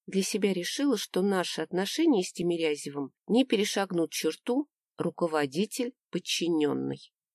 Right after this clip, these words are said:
Настраивалась на это всю ночь, даже читала в интернете статьи «Как правильно абстрагироваться от негативных эмоций». Тимофей появился ближе к полудню. Как никогда спокойный,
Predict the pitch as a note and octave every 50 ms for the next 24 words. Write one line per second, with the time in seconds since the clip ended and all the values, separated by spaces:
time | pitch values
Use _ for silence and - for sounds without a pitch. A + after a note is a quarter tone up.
0 | _ _ - E3 F#3+ G3+ - - - A3 C4 D4 D4+ B3+ G#3 F#3+ E3+ E3+ D#3+ -
1 | - F3+ F3+ F3 E3 D#3+ - D3+ - - - - A3 C4 C4+ A#3+ G3+ E3 D3+ C#3+
2 | - - - _ _ - E3+ F#3 F#3 F3 F3+ F3+ - G#3 F#3+ - G#3+ A3 A#3 G#3+
3 | F#3 F3 F3 F3 - F3 F3+ F3+ G3 F#3+ F#3 - F#3 - - - F3+ F#3 F#3 -
4 | - F3 D3+ - - - _ _ _ _ _ - - F#3 F3 - - - - F3
5 | F#3 E3+ E3 D3+ D3+ D3 D3 D3 D3 C#3+ - - - - D#3+ D#3+ D3 C#3 D3 F#3
6 | A#3+ C4 A#3+ C4 B3+ - - - A3 A3+ - _ _ - - D#3 - - E3 D#3+
7 | D3 D#3+ D#3 D3 - - G3 F#3+ G#3 G3 F#3+ - - - F3 F3+ E3+ D3 C#3 C#3
8 | - - - - - - - _ _ _ _ _ _ _ _ _ _ _ _ _
9 | _ _ - - G3+ G#3+ G#3 A#3 - D#4 D#4 - - F#3 F3+ F3+ G3+ A3+ A3 -
10 | - F3 D#3+ E3+ E3+ F3+ E3+ F#3 F3 - - - F3+ F3+ F3 D#3+ D3+ C#3 C3+ -
11 | - D3 E3 F#3 _ _ _ _ _ _ _ - D4 D#4+ - A#3+ G#3+ G3+ - F#3
12 | E3+ F3+ - D#3+ D#3 - - - D#3+ D#3+ - - E3+ F#3+ A3+ A3+ G#3+ G3+ F3+ F3+
13 | -